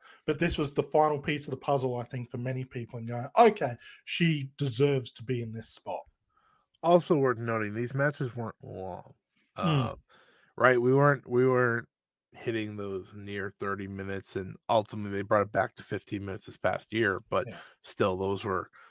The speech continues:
Speaker 2: pushing fifteen minutes more often than not. Um, so the, so her tournament started off with Tam Nakano, like I said. And if you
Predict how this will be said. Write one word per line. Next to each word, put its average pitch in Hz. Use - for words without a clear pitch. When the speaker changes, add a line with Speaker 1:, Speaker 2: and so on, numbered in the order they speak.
Speaker 2:
pushing 123
fifteen 104
minutes 101
more 101
often 98
than 98
not. 101
Um, 104
so -
the, 135
so 127
her 165
tournament 165
started 131
off 131
with 143
Tam 120
Nakano, 120
like 127
I 135
said. 101
And 139
if 127
you 233